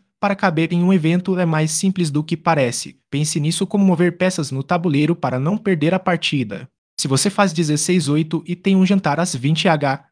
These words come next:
pode manter a janela das doze h às vinte h e comer normalmente. Se prefere não comer tarde, antecipe a janela para dez h, dezoito h e vá ao evento em jejum. O importante é planejar antes, escolha uma estratégia que combine com seu sono, trabalho e vontade de socializar,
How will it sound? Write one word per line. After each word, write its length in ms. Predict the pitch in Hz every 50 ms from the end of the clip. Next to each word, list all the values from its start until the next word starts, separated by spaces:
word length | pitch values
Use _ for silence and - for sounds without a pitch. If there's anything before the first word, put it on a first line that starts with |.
| _ _
pode 240 | - 196 208 196 220
manter 320 | 208 202 175 160 180 185
a 60 | 190
janela 340 | 185 196 196 185 170 175 185
das 220 | 175 180 185 175 147
doze 300 | 131 170 202 208 190 208
h 280 | 185 156 131 131 139
às 160 | 160 185 -
vinte 360 | - 131 123 143 156 - - 196
h 360 | 160 123 139 143 165 165 _ -
e 60 | 196
comer 360 | 190 - 196 180 165 170 175
normalmente. 680 | 175 185 196 196 196 185 165 165 156 156 156 - - -
Se 180 | - - - 196
prefere 400 | 190 - 208 196 - 185 185 196
não 160 | 190 190 190
comer 300 | 190 - 180 160 160 160
tarde, 400 | 160 147 127 117 110 - - - _ _ -
antecipe 460 | 175 175 180 185 165 - 143 135 - 165
a 40 |
janela 460 | 165 156 185 196 185 156 151 156 160 160
para 240 | 160 - 139 180
dez 260 | 170 180 185 208 208 -
h, 300 | 185 160 143 151 151 165
dezoito 460 | 156 180 160 139 175 208 190 - 208
h 340 | 180 135 147 156 175 - _ -
e 60 | 190
vá 160 | 175 151 165 170
ao 160 | 175 175 175
evento 280 | 147 147 160 175 170
em 60 | 180 170
jejum. 400 | 160 180 151 143 131 113 113 120 _ _ _ _ _ _
O 80 | - 127
importante 540 | 131 - 208 202 180 - 175 185 196 - 196
é 40 | 190
planejar 460 | - 202 208 220 220 175 180 180 175
antes, 460 | 165 170 170 - - 135 131 - - _ -
escolha 380 | 139 - - - 160 156 175
uma 100 | 196 196
estratégia 560 | 196 190 - 214 202 190 - 185 180 175 185
que 140 | 175 - 180
combine 420 | - - 196 170 135 151 175 190 185
com 160 | 185 - 143
seu 160 | - - 156
sono, 440 | 151 - - 151 139 135 135 135 139 _ _ _
trabalho 440 | - 185 185 160 147 151 160 160 156 156
e 80 | 190 180
vontade 480 | 151 156 151 139 139 165 165 160 170
de 100 | 165 175
socializar, 760 | 180 - 220 226 220 - 233 214 214 165 165 160 165 180 180